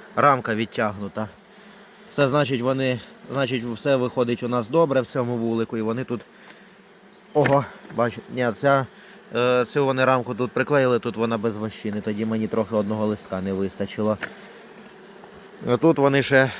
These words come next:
тільки починають тягнути. Але нічого, ось там уже одну рамочку тут невелику відтягнули, але все рівно це хороший признак, оскільки вони вже цю, е,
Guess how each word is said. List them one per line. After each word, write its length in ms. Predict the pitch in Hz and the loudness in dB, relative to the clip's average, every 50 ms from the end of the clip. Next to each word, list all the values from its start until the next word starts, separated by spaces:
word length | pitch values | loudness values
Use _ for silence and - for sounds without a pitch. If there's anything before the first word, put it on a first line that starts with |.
| - - - | -14 -8 -4
тільки 280 | - 127 120 - 135 | -2 -2 -2 -2 0
починають 580 | 104 117 120 110 - 127 117 107 101 98 95 - | 0 0 0 0 -2 -4 -2 -2 -2 -4 -6 -6
тягнути. 540 | - - 104 98 107 104 104 101 - - 107 - - - - - - - - - - - - - - - | -8 -8 -8 -6 -4 -6 -6 -6 -8 -14 -18 -18 -20 -20 -20 -20 -20 -20 -20 -20 -20 -20 -20 -18 -4 0
Але 340 | - 135 147 151 151 151 123 - - - 135 | 2 4 4 4 4 2 0 -4 -8 -6 -4
нічого, 420 | 135 135 123 - 143 131 117 117 | -2 -2 0 0 2 2 4 4
ось 140 | 120 110 101 | 2 2 2
там 240 | 104 127 120 120 107 - - - - - - - - - - - | 0 0 0 0 -4 -8 -14 -20 -20 -20 -20 -20 -20 -20 -12 -6
уже 180 | - 127 120 139 | -4 0 2 4
одну 440 | 135 135 131 120 131 131 131 127 117 - - - | 4 4 4 2 0 0 0 0 -2 -4 -4 0
рамочку 460 | 123 135 135 131 131 120 - - 127 | 0 2 2 2 0 -2 -2 -4 -4
тут 140 | 120 123 117 | -4 -2 -2
невелику 400 | 131 127 131 139 135 - - 135 | 0 0 2 0 0 0 0 -2
відтягнули, 500 | 131 120 - 156 185 196 214 208 170 131 | -2 0 0 0 2 4 4 4 4 4
але 360 | 120 127 143 151 151 139 120 - - - - - - | 4 4 4 4 4 2 0 -4 -12 -20 -20 -20 -4
все 160 | - 160 165 | 0 2 4
рівно 280 | 165 165 151 139 131 123 | 4 4 4 2 0 -2
це 120 | - 143 | -4 -4
хороший 400 | - 151 139 139 135 - - 151 | -4 0 0 0 0 0 -2 -2
признак, 380 | - 196 208 185 156 139 113 120 | 0 2 2 2 2 2 2 2
оскільки 540 | 120 - - 160 160 143 - 143 131 123 120 104 - - - - - - - - - - - - - - - - | 0 0 0 0 0 2 2 2 2 2 2 0 -6 -12 -20 -20 -20 -20 -20 -20 -20 -20 -20 -20 -20 -14 0 2
вони 200 | 131 139 143 151 | 4 4 6 4
вже 180 | 131 127 135 | 4 2 2
цю, 280 | - - 143 139 131 117 - - - - - - - - | 2 4 4 4 4 2 -2 -10 -20 -20 -20 -16 -4 0
е, 580 | 120 127 131 131 131 131 131 131 131 131 123 | 4 4 6 6 6 6 6 4 4 2 -2